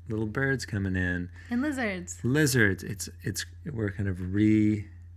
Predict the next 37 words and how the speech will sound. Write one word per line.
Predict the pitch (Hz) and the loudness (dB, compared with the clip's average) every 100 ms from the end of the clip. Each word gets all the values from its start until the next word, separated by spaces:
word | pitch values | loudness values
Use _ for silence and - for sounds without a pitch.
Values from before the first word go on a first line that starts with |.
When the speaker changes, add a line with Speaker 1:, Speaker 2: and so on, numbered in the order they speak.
| - - | -20 -12
Speaker 1:
uh, | 120 110 117 117 113 - - - | -8 -6 -4 -6 -8 -10 -16 -8
Speaker 2:
Enriching | 208 196 - 190 180 175 - | -6 -6 -8 -8 -8 -10 -4
the | 110 | 4
Speaker 1:
re-enriching | 120 127 120 104 113 | 6 6 4 2 0
the | 104 | 0
soil, | - 104 98 | 0 0 2
re-enriching | 95 98 104 123 98 101 | 0 0 0 -2 -4 -2
the | 92 | -2
Speaker 2:
Yeah. | 95 | -2
Speaker 1:
habitat. | 92 101 | 0 0
When | 110 | 4
we | 110 | 6
moved | 110 135 123 | 8 8 8
in | 117 | 6
here, | 107 104 | 6 4
it | 101 | 4
was | 101 | 0
sort | - 98 | 2 2
of | 92 | 2
like | 92 87 90 | 0 -2 0
the, | 92 90 87 - - - - - | 0 0 -4 -12 -18 -18 -18 -6
the | 101 | -2
vibe | 95 92 90 | 2 4 2
was, | 92 90 87 - - | 2 0 -2 -6 -6
it | - | -2
was | 92 | 0
lawn | 90 90 95 95 95 95 95 92 | 0 0 2 2 2 2 0 -4
plus | - 92 90 - - - | -2 0 0 -4 -8 -6
little | 92 | -6
palm | 82 92 90 90 | -4 -4 -2 -2
trees, | - 98 92 85 | 0 0 0 -2
more | 95 92 | -2 -2
of, | 92 | -2
like, | 95 | -4
a | |
Hawaiian | 92 92 92 101 | -4 0 0 2
vibe. | 113 143 | 0 0